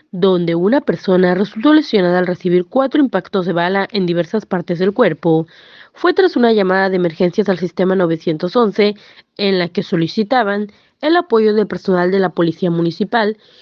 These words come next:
y una ambulancia para poder prestarle los primeros auxilios a una persona herida por arma de fuego. Situación que originó la movilización de personal uniformado y paramédico, trasladándose de manera rápida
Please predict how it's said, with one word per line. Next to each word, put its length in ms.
y 180
una 320
ambulancia 720
para 300
poder 260
prestarle 400
los 160
primeros 420
auxilios 680
a 140
una 240
persona 480
herida 320
por 180
arma 280
de 100
fuego. 500
Situación 1000
que 120
originó 440
la 120
movilización 680
de 80
personal 400
uniformado 680
y 100
paramédico, 760
trasladándose 840
de 100
manera 380
rápida 480